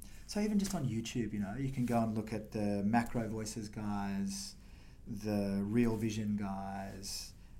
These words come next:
the, um, Hedgeye guys. There's lots of stuff out there, and it, and it, be critical.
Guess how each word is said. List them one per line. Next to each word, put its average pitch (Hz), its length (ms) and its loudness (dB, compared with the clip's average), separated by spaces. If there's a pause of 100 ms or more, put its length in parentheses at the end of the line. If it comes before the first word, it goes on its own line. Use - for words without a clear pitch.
(280)
the, 95 640 -2 (140)
um, 95 600 -4 (240)
Hedgeye 107 540 0
guys. 101 640 -4 (1040)
There's 139 160 0
lots 135 260 6
of 123 80 2
stuff 98 220 -2
out 90 160 -8
there, - 240 -10 (200)
and 123 120 4
it, 240 120 0
and 123 180 0
it, 135 140 -4 (1080)
be 135 120 6
critical. 139 720 2